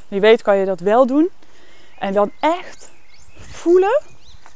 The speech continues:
dat je energie ontvangt in jouw handen. En dat je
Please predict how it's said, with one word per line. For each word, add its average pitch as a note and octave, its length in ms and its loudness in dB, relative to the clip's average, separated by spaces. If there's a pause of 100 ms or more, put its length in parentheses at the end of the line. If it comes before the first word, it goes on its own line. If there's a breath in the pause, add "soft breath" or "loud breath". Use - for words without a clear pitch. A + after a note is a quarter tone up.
(140)
dat A3+ 200 -2
je B3 80 -2
energie A#3 520 -2
ontvangt G#3+ 520 -2
in C4 160 -2
jouw A3+ 160 0
handen. E3+ 520 -6 (3000 soft breath)
En G#3+ 140 0
dat A3+ 220 2
je A3 340 4